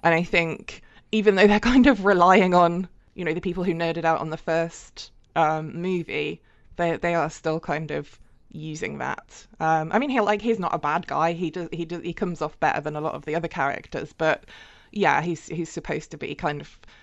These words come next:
like, a bit of a dork, isn't he? But I think that, like,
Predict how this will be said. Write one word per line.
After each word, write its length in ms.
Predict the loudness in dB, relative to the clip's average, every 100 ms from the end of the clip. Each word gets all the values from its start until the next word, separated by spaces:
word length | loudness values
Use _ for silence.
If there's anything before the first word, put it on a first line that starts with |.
| _ _
like, 200 | -8 -8
a 20 |
bit 100 | -12
of 80 | -12
a 60 | -10
dork, 420 | -6 -6 -6 -10
isn't 160 | -14
he? 240 | -14 -14 -16 _ _ _ -2
But 100 | 0
I 100 | 0
think 360 | -6 -10 -8
that, 180 | -6 -2
like, 560 | -2 0 -4 -10 -20